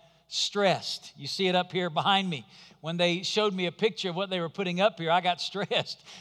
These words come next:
'cause I was afraid it was gonna fall on my head. And they sent me a,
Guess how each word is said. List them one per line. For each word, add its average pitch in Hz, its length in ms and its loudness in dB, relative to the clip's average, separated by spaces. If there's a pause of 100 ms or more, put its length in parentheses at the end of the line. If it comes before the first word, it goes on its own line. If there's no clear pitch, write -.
(100)
'cause 175 260 -2 (380)
I 170 60 4
was 190 100 2
afraid 196 280 0
it 190 40 2
was 160 100 -2
gonna 180 140 2
fall 202 300 4
on 190 120 2
my 175 200 6
head. 185 280 6
And 143 100 -6
they 185 120 2
sent 226 240 -2
me 185 100 0
a, 143 180 0